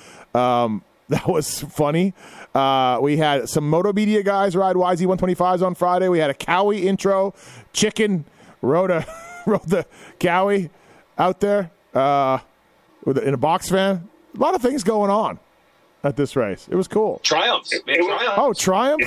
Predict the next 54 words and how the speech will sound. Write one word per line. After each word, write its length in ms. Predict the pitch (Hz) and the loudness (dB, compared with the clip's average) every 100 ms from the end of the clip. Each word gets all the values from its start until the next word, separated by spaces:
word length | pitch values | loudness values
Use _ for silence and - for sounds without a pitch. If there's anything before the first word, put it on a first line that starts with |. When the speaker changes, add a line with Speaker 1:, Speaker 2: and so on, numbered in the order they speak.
| - 370 | -2 -4
Speaker 3:
Yeah, 80 | - | 0
we 60 | - | -2
had 80 | |
a 40 | - | -2
Triumph 460 | - 262 311 294 165 | -2 0 0 -2 -4
intro. 400 | - 160 160 - | -2 -2 -2 -2
It 80 | 185 | -2
was 120 | 226 | 0
like 140 | 349 320 | -2 -4
the 80 | |
Super 240 | - 226 175 | -6 -4 -2
Bowl. 240 | - - - _ _ - - | -2 -4 -10 _ _ -20 -20
Speaker 1:
<laughs> 160 | - | -4
Yeah, 80 | 320 - - | -4 -4 -2
yeah, 80 | 190 | -2
Speaker 3:
It 80 | - | 0
was 80 | |
Speaker 1:
really, 140 | 180 156 | 2 2
Speaker 3:
like 80 | - | 0
Speaker 1:
right? 140 | - - | -2 0
Speaker 3:
all 180 | 180 175 | 0 -2
sorts 400 | 185 180 170 170 | -2 -2 -2 -8
of 120 | 131 | -8
just 240 | 156 - - - | -8 -8 -14 -4
crazy 600 | 170 185 190 185 185 - - | -2 -2 -6 -10 -10 -12 -4
Speaker 1:
Yeah. 220 | 135 143 123 | 0 0 0
Speaker 3:
extracurricular 840 | 113 170 - 160 147 160 151 143 | -2 -6 -4 -4 -4 -2 0 0
activities 520 | - 147 139 127 117 - | -2 -4 -4 -8 -10 -2
all 220 | 135 143 | 0 0
throughout 300 | 143 135 120 | -4 -4 -4
the 60 | 117 | -6
weekend. 360 | 107 92 90 - - | -12 -12 -14 -16 -6
It 100 | 143 | -2
really 220 | 160 175 | 0 0
was 200 | 156 151 | 0 -2
like 120 | - - | -2 -6
the 60 | |
Super 220 | 120 139 127 | -10 -8 -4
Bowl. 140 | 113 | -4
You 60 | 117 | -2
think 160 | 160 151 | -4 0
about 200 | 151 135 | -2 -2
the 100 | 131 | -2
athletes 580 | 139 151 143 - - 147 | -2 -4 -10 -10 -10 -6
that 80 | |
were 100 | 127 | -4
there, 400 | 123 127 - - - _ _ - | 0 0 0 -2 -6 _ _ -4
Dungy 500 | 294 156 - 143 135 - | -4 -2 -2 -2 -2 -6
and 120 | 110 | -10
To-, 460 | - 151 165 135 143 | -4 -2 -2 -6 -8
Tomac 460 | - 139 165 156 165 | -4 -2 0 -2 -2
made 180 | 156 | -2
an 100 | 156 | -2
appearance 720 | 143 151 151 151 147 - - | -4 -4 -4 -2 -6 -8 -20